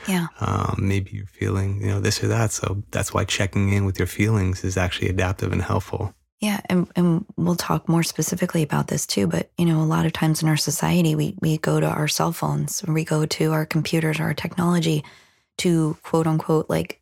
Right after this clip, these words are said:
Speaker 1: wind down and be present, but it actually oftentimes overstimulates us. So,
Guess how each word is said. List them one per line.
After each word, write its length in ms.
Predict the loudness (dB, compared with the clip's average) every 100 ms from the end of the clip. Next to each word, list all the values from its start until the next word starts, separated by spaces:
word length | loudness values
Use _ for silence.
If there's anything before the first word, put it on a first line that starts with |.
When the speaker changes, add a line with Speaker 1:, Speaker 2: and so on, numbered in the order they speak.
| -4
Speaker 1:
wind 380 | 0 2 4 4
down 240 | 4 2
and 100 | 2
be 140 | 0 -2
present, 380 | 0 0 0
but 100 | 0
it 100 | 0
actually 500 | 0 0 -2 -2 -2 -6 _ -4
oftentimes 540 | -4 0 -2 2 2
overstimulates 720 | 2 0 -2 0 2 2 0 -2
us. 260 | -4 -6 -16 _ _ _ _ _
So, 340 | -4 -2 -2